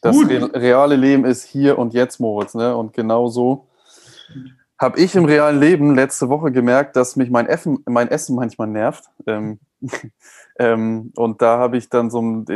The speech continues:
Speaker 1: diese Woche mir vorgenommen, immer abends, egal wie spät ich dann aber auch fertig bin am Kurs, noch was zu kochen, was
Speaker 2: Mhm.
Speaker 1: einfach mal anders ist, hab mir Rezepte rausgesucht und bin da auf die beiden Apps,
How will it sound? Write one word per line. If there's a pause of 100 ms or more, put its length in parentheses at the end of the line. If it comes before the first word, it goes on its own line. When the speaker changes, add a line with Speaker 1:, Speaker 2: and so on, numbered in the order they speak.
(100)
Speaker 1:
diese
Woche
mir
vorgenommen,
immer
abends,
egal
wie
spät
ich
dann
aber
auch
fertig
bin
am
Kurs,
noch
was
zu
kochen, (360)
was
Speaker 2:
Mhm.
Speaker 1:
einfach
mal
anders
ist,
hab
mir
Rezepte
rausgesucht
und
bin
da
auf
die
beiden
Apps,